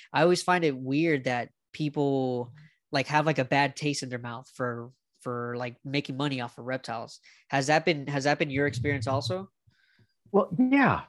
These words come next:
Speaker 2: And I think we've, of course, been in the same, uh, community, and there's this,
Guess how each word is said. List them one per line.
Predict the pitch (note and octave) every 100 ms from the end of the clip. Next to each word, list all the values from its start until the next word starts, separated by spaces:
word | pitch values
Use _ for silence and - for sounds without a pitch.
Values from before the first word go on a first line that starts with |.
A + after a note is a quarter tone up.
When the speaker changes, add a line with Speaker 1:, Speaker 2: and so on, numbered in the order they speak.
| -
Speaker 2:
And | E3 D#3
I | D#3+
think | F#3 G3+ - _ - B2+ -
we've, | D#3 D#3
of |
course, | - E3 A#2+
been | - F#3
in | F3
the | C3
same, | - D3+ D3+ C3+ A#2+
uh, | B2+ B2+ -
community, | - A2+ C#3+ G#3 -
and | C#3
there's | C3+ C3+
this, | D#3+ C#3+ -